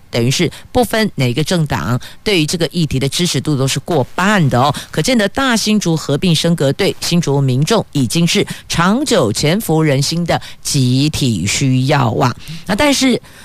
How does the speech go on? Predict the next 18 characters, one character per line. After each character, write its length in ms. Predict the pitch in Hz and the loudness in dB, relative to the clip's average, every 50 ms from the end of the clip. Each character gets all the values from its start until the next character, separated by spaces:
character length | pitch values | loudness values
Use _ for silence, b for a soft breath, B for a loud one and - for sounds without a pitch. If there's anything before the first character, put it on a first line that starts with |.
| B | B
合 200 | B - 175 202 | B 0 0 0
并 240 | 190 247 233 208 196 | 2 2 2 2 2
升 200 | - - 220 214 | 2 2 0 2
格 140 | 196 196 175 | 2 2 2
之 140 | - 185 180 | 2 2 2
后 180 | 196 208 185 | 2 2 2
呢， 260 | 170 165 160 151 165 175 B B B B | 2 2 2 2 0 -2 B B B B
在 280 | B - 214 202 180 175 - | B 0 0 2 0 0 0
议 140 | 226 202 | 0 0
会 140 | 185 180 208 | 0 2 2
的 100 | 175 165 | 0 0
生 220 | 165 - 175 175 175 | 0 0 0 0 0
态 180 | 185 185 151 | 0 0 0
会 160 | 135 - 170 | 0 0 0
有 120 | 139 127 120 | 0 0 0
改 180 | - 123 - | -2 -4 -6
变 260 | 117 - 160 170 147 135 | -4 -2 2 2 4 4
哦。 140 | 131 135 | 4 2